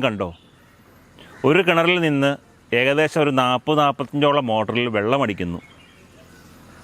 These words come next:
ഇവിടെയുള്ള എല്ലാവർക്കും ഈ കിണറിൽ നിന്നാണ് വെള്ളം. അത്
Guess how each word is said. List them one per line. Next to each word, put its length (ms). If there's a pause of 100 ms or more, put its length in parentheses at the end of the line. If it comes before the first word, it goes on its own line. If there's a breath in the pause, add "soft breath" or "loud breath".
(280)
ഇവിടെയുള്ള 340
എല്ലാവർക്കും 640 (580)
ഈ 120
കിണറിൽ 260
നിന്നാണ് 320
വെള്ളം. 240 (1040)
അത് 120